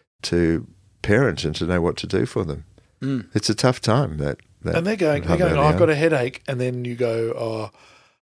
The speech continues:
Speaker 3: I've, you know, you're
Speaker 2: Google.
Speaker 3: like a ten-year-old or
Speaker 2: Don't
Speaker 3: something.
Speaker 2: Google.
Speaker 3: "I've got a headache." Well, Doctor Google. <laughs> You've got, you s-, they say, "I've got a headache," and then you go, "Oh, you know,"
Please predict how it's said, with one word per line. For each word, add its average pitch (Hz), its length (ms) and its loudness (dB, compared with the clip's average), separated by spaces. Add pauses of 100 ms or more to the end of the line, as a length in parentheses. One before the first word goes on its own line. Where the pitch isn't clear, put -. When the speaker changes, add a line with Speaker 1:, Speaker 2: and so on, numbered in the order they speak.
(160)
Speaker 3:
I've, 113 80 0
you 143 220 0
know, 185 80 6
you're - 80 6
Speaker 2:
Google. 175 120 6
Speaker 3:
like 185 200 2
a - 40 -20
ten-year-old 175 480 6
or 127 100 6
Speaker 2:
Don't 143 80 4
Speaker 3:
something. 127 260 2
Speaker 2:
Google. - 480 -6
Speaker 3:
"I've 147 140 0
got 196 200 4
a 156 40 6
headache." 147 380 4
Well, 127 180 4 (120)
Doctor 127 280 0
Google. - 340 -12 (540)
<laughs> - 480 -8
You've 156 180 -4
got, 226 240 4
you 156 60 0
s-, - 180 -2
they 170 140 6
say, 202 200 4
"I've 160 120 6
got 165 120 8
a 139 40 6
headache," 131 440 4 (100)
and 151 100 2
then 127 40 4
you 127 60 2
go, 127 180 6
"Oh, 160 440 4
you 143 140 -2
know," 139 180 0